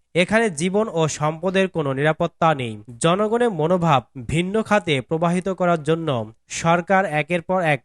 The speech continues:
পন্থা অবলম্বন করছে। মধুখালীতে শ্রমিকদের পিটিয়ে হত্যা, এটি একটি পন্থা।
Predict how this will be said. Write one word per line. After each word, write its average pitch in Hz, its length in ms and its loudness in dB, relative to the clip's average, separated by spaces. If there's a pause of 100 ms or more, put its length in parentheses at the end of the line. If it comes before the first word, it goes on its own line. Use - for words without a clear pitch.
পন্থা 151 440 2
অবলম্বন 165 640 0
করছে। 127 480 -4 (280)
মধুখালীতে 196 680 0
শ্রমিকদের 165 600 0
পিটিয়ে 185 280 -2
হত্যা, 139 540 0 (260)
এটি 165 240 2
একটি 165 340 0
পন্থা। 131 640 0